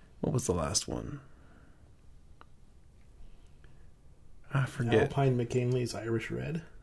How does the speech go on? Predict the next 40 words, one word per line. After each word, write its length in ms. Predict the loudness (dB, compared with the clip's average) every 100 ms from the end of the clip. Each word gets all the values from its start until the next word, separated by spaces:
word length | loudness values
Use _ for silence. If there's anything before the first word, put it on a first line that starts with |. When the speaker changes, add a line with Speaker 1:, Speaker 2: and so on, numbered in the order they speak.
| -14 -6
Speaker 1:
Yeah, 180 | -2 -2
I 60 |
just 160 | -2 -2
talked 180 | -4 -4
about 160 | -4
that 160 | -2 -2
one. 80 | -2
That's 180 | 0
Speaker 2:
Brooklyn 340 | 0 2 4 4
Wild 260 | 4 4
Horse 180 | 6 12
Speaker 1:
Oh, 100 | 12
the 80 | 12
Speaker 2:
Porter? 140 | 6
Speaker 1:
Brooklyn 240 | 6 6 6
Wild 240 | 4 4
Horses, 420 | 2 2 0 -2
right, 220 | 0 0 0
which 280 | -4 -4 -8 -10 -10 0
you 200 | 8 10 10
have 100 | 10
had 180 | 6
before. 480 | 6 0 2 2 2
You 140 | 0 2
had 120 | 4
it 120 | 2 2
at 80 | 4
Savor. 440 | 6 6 4 2
It 40 |
was 120 | 2 2
a 40 |
collaboration 600 | 6 6 8 6 6 2
between 400 | 2 2 4 4
Brooklyn 560 | 2 4 6 6 4 -2 -12 -18 -18 -6 2
and 440 | 4 6 2 4
New 120 | 4
Belgium 580 | 6 6 4 2 0 -2 -6
and 600 | -2 0 2 0 0 0 4
Blue 140 | 4
Jacket. 340 | 4 -2 -4